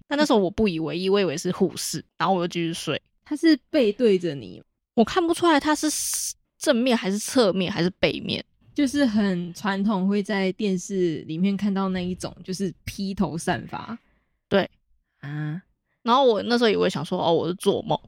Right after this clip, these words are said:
Speaker 1: 然后我起来我就跟我爸讲这件事，我爸就说：“啊，小朋友不要乱讲。”<laughs> 结果你知道他现在，就是大概我这个年纪的时候，他就跟我讲说：“欸，其实就是生你妹的那个医院有鬼，因为他有遇到过。”
Speaker 2: 哦，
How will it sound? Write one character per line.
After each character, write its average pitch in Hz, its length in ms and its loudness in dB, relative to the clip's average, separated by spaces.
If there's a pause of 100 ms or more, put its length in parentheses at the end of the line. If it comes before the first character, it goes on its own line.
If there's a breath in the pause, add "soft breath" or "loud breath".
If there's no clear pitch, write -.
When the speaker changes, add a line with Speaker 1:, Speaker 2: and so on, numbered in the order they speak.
(120)
Speaker 1:
然 208 120 2
后 214 120 6
我 214 80 4
起 190 140 -4
来 156 60 2
我 147 60 0
就 170 100 -2
跟 180 80 -2
我 143 80 -4
爸 151 160 2
讲 - 160 -6
这 160 60 -6
件 139 100 -6
事， - 260 -6 (120)
我 - 40 -6
爸 185 140 6
就 180 120 0
说 170 260 0
：“啊， 240 160 -6
小 165 160 -4
朋 196 100 2
友 190 80 4
不 170 60 -2
要 170 100 4
乱 175 200 2
讲。” - 140 -14 (220)
<laughs> 262 520 4
结 240 100 2
果 277 60 6
你 - 20 4
知 233 60 4
道 233 80 4
他 254 120 4 (180)
现 208 500 0
在， - 280 0 (220)
就 202 100 0
是 208 140 4
大 196 140 4
概 190 120 4
我 160 160 2
这 208 120 0
个 208 40 2
年 151 160 -4
纪 123 120 -6
的 98 100 -2
时 - 100 -10
候， 62 160 -8 (360)
他 196 100 -2
就 196 60 2
跟 196 120 2
我 190 60 4
讲 165 160 -2
说 180 340 -4 (440)
：“欸， 226 80 2
其 208 180 -2
实 180 320 0
就 214 100 4
是 220 120 4
生 226 260 2
你 160 140 0
妹 175 200 2
的 147 120 -6
那 156 120 -4
个 - 60 -4
医 156 180 -10
院 151 220 2 (100)
有 165 160 -2 (120)
鬼， - 120 0 (340)
因 208 60 -2
为 190 60 0
他 185 120 4
有 - 60 -2
遇 151 140 -6
到 151 200 2
过。” - 180 -2 (640)
Speaker 2:
哦， 277 100 0